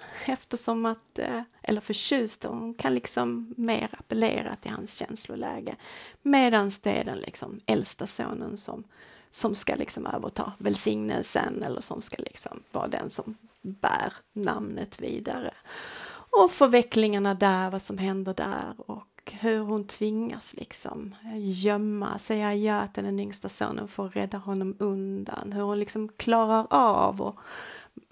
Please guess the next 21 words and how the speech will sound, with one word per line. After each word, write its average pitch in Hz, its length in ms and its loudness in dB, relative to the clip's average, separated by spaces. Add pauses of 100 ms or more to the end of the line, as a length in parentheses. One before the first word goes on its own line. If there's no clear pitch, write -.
(240)
vad - 80 0
ska - 140 0
man 202 100 0
säga, - 280 0
härbärgera 208 920 2
saker. - 720 -4
Isak 214 460 4
som 196 200 -2
blir 196 140 2
blind 202 800 0
tidigt. 208 580 -2
Alltså 208 220 0
livet 220 1000 2
som 220 280 0
är 226 120 2
tufft - 840 -4
och 190 100 -2
besvärligt, 226 1040 6
och 208 80 0
hon 214 180 0
är 214 80 2